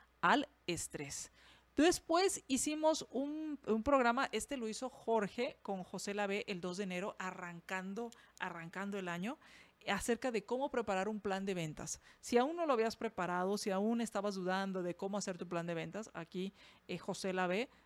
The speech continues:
dio todos los, eh, elementos y habló sobre este plan de ventas, cómo hacerlo. Am, también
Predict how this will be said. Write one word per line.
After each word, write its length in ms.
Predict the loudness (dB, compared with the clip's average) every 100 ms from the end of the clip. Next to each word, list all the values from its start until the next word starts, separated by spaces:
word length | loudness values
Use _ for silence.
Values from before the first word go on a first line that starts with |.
| _
dio 440 | -12 0 4 4
todos 560 | 2 -2 2 4 4 2
los, 520 | 2 2 0 -2 -6 -6
eh, 320 | -4 -4 -4
elementos 680 | -4 -2 0 0 0 0 0
y 240 | 0 2
habló 320 | 0 2 2 2
sobre 340 | 0 0 0 -2
este 320 | -4 -6 -6
plan 400 | 0 0 0 0
de 80 | 2
ventas, 420 | 2 0 -6 -6
cómo 320 | -6 -4 -4 -6
hacerlo. 520 | -6 -4 -4 -4 -10 -16 -20 -20 -20 -20 -4 4
Am, 480 | 8 10 8 4
también 440 | 2 4 4 2